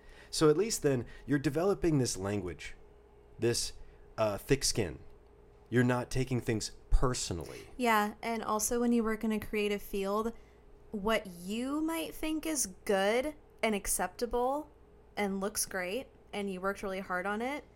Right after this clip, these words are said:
Speaker 2: someone else might think the opposite. So you gotta be ready for anything.
Speaker 1: Right. They could see, they can't see what you see.
Speaker 2: Yeah.
Speaker 1: You see all of, uh, you know, A, B, C, D. Well, they see one, two, three, four.
Speaker 2: Which is
Speaker 1: So.
Speaker 2: why communication is key. <laughs>
Speaker 1: Right.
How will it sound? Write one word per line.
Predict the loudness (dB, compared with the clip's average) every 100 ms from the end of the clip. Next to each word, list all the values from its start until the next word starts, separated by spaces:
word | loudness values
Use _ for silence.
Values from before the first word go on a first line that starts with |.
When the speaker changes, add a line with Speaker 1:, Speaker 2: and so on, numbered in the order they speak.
| -20 -20 -4
Speaker 2:
someone | 0 2 2
else | 2 2 0
might | -2
think | -4 -4
the | 0
opposite. | -2 -2 -4 -4 -6 -12 -20 -12
So | -6 -2
you |
gotta | 0 0
be | 0
ready | -4 -6
for | -8
anything. | -10 -10 -12 -10 -2
Speaker 1:
Right. | 0
They | 2 2
could | 2 -2
see, | 0 2 4 2 0 -8 -18 -2
they | 0
can't | 2 0 2
see | 2
what | 0 -2
you | -4
see. | -6 -6
Speaker 2:
Yeah. | -4 -4 -6 -12 -20 -20 -20 -20 -4
Speaker 1:
You | 0
see | 2 4 4 2 -2 -6 -20 -20 -20 2
all | 6 8 6
of, | 2 -4 -8
uh, | -6
you | -2
know, | -2 -2
A, | -2
B, | -2 -2
C, | -4 -2
D. | 2 4 2 -2
Well, | 2 4
they | 4
see | 2 2
one, | 2 2
two, | 0
three, | -4 -6
four. | -6 -10 -12 -10
Speaker 2:
Which | -4 -4 -2
is | 0
Speaker 1:
So. |
Speaker 2:
why | 0 -2
communication | -4 -6 -8 -10 -12 -12 -10 -10
is | -10 -12 -12 -16
key. | -16 -16 -16 -18 -16 -16
<laughs> | -12 -8
Speaker 1:
Right. | -8 -10